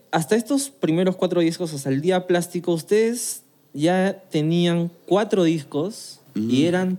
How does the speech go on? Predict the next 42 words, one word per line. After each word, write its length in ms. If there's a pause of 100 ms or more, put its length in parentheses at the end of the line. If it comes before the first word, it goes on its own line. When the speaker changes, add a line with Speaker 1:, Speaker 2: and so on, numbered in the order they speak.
Speaker 1:
totalmente 580
chibolos. 600
A 100
esta 200
Speaker 2:
Sí. 40
Speaker 1:
edad 200
tenían 360
diecisiete 640
años 340
y 60
ya 100
estaban 300
haciendo 360
giras 400
nacionales. 840
Speaker 2:
Sí. 200 (720)
Speaker 1:
¿Por 140
qué 120
ciudades 520
has 120
paseado 440
tú 260
a 140
esta 220
edad? 280 (380)
Speaker 2:
¿A 140
esta 240
edad? 260 (100)
Speaker 1:
No, 200
Speaker 2:
Yo 60
me 60
Speaker 1:
o 40
sea, 220
a 260
la, 420
a 280
los 160
Speaker 2:
A 80
esa 200
Speaker 1:
diecisiete, 140
Speaker 2:
edad. 100
Speaker 1:
dieciocho. 560